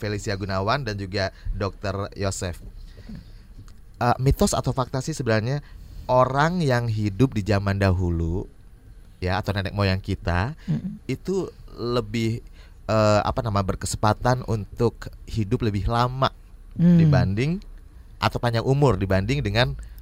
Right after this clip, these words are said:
Speaker 2: Orang
Speaker 1: orang
Speaker 2: ja-,
Speaker 1: zaman sekarang, zaman
Speaker 2: orang
Speaker 1: modern.
Speaker 2: zaman now.
Speaker 1: Iya, zaman
Speaker 2: Eh,
Speaker 1: now.
Speaker 2: mitos atau fakta ya? Sebenarnya sih kalau kita ngitung pakai perhitungan matematis ya, mungkin bisa dibilang kayaknya fakta deh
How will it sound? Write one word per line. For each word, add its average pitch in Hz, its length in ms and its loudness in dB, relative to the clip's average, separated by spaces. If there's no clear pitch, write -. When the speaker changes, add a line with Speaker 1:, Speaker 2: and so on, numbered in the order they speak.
Speaker 2:
Orang 160 160 6
Speaker 1:
orang 165 80 6
Speaker 2:
ja-, 156 160 6
Speaker 1:
zaman 95 160 0
sekarang, 95 320 2
zaman 92 240 0
Speaker 2:
orang 151 160 6
Speaker 1:
modern. 156 160 6
Speaker 2:
zaman 151 160 6
now. 135 400 4
Speaker 1:
Iya, 85 160 -6
zaman 95 240 -2
Speaker 2:
Eh, 156 80 6
Speaker 1:
now. 160 320 8
Speaker 2:
mitos 180 480 4
atau 175 240 2
fakta 190 480 2
ya? 139 320 2
Sebenarnya 208 480 8
sih 311 80 4
kalau 214 240 6
kita 190 240 2
ngitung 196 400 6
pakai 180 560 4
perhitungan 185 480 4
matematis 196 640 4
ya, 160 240 4
mungkin 190 320 6
bisa 190 240 6
dibilang 175 480 6
kayaknya 190 560 4
fakta - 400 2
deh 131 160 2